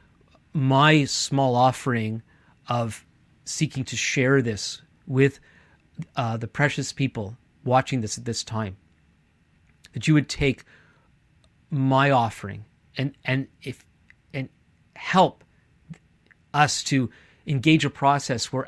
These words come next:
actually you are teaching us and you are showing us what your word is actually saying. So please guide me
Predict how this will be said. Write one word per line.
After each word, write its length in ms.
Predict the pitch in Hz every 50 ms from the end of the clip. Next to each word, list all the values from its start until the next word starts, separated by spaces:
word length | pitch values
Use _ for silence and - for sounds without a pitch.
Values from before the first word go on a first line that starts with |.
| -
actually 340 | 131 135 - - - - 127
you 400 | 120 117 117 123 143 170 185 180
are 120 | 147 113
teaching 460 | 107 - - 117 107 - - 117 110 107
us 220 | 104 98 - - -
and 200 | - 120 120 123
you 140 | 131 151 165
are 100 | 165 165
showing 380 | 160 - - 127 110 117 110 107
us 180 | 104 - -
what 220 | 117 117 110 - -
your 180 | 123 135 135
word 420 | 127 120 123 127 123 117 110 98 - _ _ _ -
is 160 | 123 113 123 - _ -
actually 460 | - - - - - - 139 131 113
saying. 420 | - - - 104 101 95 92 95 _ _ _
So 140 | - - 135
please 260 | - - 156 135 110
guide 460 | 107 104 104 - 123 120 131 156 143 160
me 260 | 180 196 208 214